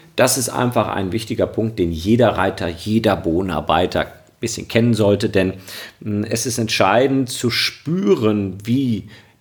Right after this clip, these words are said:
der Bereich Kopf und dann Übergang Hals nachgibt und dass er nachgibt, dass das Pferd nicht in den falschen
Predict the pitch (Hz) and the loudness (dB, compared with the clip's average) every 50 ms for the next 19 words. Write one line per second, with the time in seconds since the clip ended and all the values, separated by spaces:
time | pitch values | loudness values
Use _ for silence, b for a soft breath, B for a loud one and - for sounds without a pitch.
0 | _ _ _ _ _ - 120 113 107 95 78 - 110 95 80 85 90 90 90 92 | _ _ _ _ _ 2 4 4 4 4 2 0 -2 -2 0 2 2 2 2 2
1 | 90 78 - - - - - - 120 120 - - - - - - - _ _ _ | 0 -2 -4 -10 -14 -4 -2 0 0 0 -4 -10 -14 -14 -16 -18 -20 _ _ _
2 | - 110 101 95 85 104 92 92 90 92 110 92 101 90 95 92 92 85 - - | -4 -4 -4 -2 -2 -2 -2 -2 -2 -4 -4 -2 -2 -2 -2 -4 -6 -6 -6 -4
3 | 95 92 92 - - - 98 101 107 - - - - - 95 - - 92 85 80 | -2 -2 -2 -2 -4 -2 0 0 2 0 0 -2 -4 -4 -4 -2 -4 -6 -4 0
4 | - 117 120 - 151 104 82 73 69 71 - - 76 - - - 78 - - 82 | 0 2 2 2 2 0 0 -2 -4 -6 -6 -8 -8 -6 -6 -6 -6 -4 -6 -6
5 | - - 98 92 - - 107 110 113 - - 104 98 90 87 82 - - - 120 | -4 -2 -2 -2 -2 -2 -4 -4 -4 -6 -6 -4 -4 -4 -4 -6 -4 -2 0 2
6 | 151 135 117 - - - 117 113 104 98 92 87 82 80 | 2 0 0 0 2 4 4 4 4 2 0 -2 -4 -4